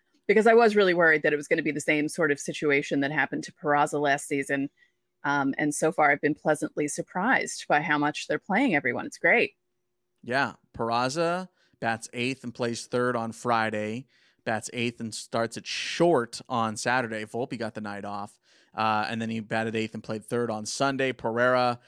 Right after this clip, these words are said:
Speaker 2: ended up batting cleanup on Sunday. Uh, he was
Speaker 1: Mm-hmm.
Speaker 2: batting seventh and playing left, uh, on Friday and Saturday. Of course, played left field all weekend. But Pereira batting cleanup is pretty wild.
Speaker 1: Yeah.
Speaker 2: Um,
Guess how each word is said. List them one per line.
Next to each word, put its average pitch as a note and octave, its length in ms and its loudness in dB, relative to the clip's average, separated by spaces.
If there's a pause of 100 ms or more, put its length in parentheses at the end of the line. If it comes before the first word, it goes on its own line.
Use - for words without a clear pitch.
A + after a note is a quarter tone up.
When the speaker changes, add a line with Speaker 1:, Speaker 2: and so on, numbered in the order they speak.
(380)
Speaker 2:
ended G#3 200 2
up C#4+ 120 2
batting C3 460 -2
cleanup A#2+ 800 -8 (400)
on A2+ 160 -6
Sunday. G2+ 640 -8 (320)
Uh, A2 100 -6
he A2 60 -4
was F3+ 100 2
Speaker 1:
Mm-hmm. F#3+ 60 4
Speaker 2:
batting B2 240 2
seventh B2+ 340 -2
and A#2 100 -10
playing A#2 300 -6
left, A#2 460 -4 (260)
uh, A#2+ 60 -6
on A2 240 -6
Friday A2+ 320 0
and A2 100 -8
Saturday. A2+ 320 0
Of G#2+ 60 -12
course, A2+ 180 -8
played A2 220 -8
left A2+ 160 -8
field A2+ 180 -6
all A2 220 -4
weekend. B2 600 -2 (360)
But A2 220 -2
Pereira A#2 540 0
batting A2+ 420 -2
cleanup B2 580 -6
is G#2+ 280 -8
pretty A2 340 -8
wild. A#2+ 800 -2 (460)
Speaker 1:
Yeah. A2+ 540 2
Speaker 2:
Um, A2 200 -12